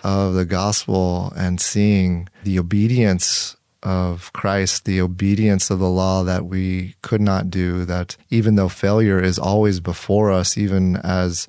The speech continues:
Christians, we continue to fail, and to know such the relief, the good news of it, that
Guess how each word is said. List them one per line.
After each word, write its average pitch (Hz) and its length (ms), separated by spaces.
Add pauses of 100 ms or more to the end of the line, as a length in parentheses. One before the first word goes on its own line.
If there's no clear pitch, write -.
(140)
Christians, 98 480
we 87 80
continue 147 440
to 98 120
fail, 87 600
and 92 180
to 98 180
know 104 380
such - 440
the 90 300
relief, 98 680
the 95 80
good 107 340
news 101 460
of 95 260
it, 92 140
that 92 440